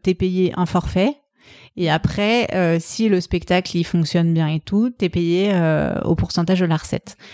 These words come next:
Mais au moins, t'as un minimum garanti. Donc ça, c'est le, pour, enfin, pour moi, je trouve que c'est le,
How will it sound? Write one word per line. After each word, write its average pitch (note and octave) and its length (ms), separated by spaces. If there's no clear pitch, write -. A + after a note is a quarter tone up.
Mais F3+ 100
au F3+ 80
moins, G3+ 160
t'as G3+ 140
un D#3+ 140
minimum F3 380
garanti. D#3+ 480
Donc E3+ 120
ça, G3+ 100
c'est G3 120
le, F3 320
pour, - 220
enfin, D3+ 200
pour D#3+ 200
moi, F3+ 220
je - 60
trouve - 160
que F3+ 120
c'est - 160
le, D3+ 360